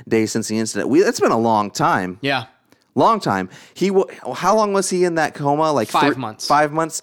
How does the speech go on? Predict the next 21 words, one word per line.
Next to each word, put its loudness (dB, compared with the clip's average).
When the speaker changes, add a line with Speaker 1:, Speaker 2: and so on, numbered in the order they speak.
Speaker 1:
So 2
f-, -20
in -2
the -4
past -2
six 0
episodes, -2
Speaker 2:
We've -4
spanned -4
a, -8
a -2
month -6
or -8
so, -12
at -12
least. -12
Like, -12
two -4
months, -6
three -6
months? -8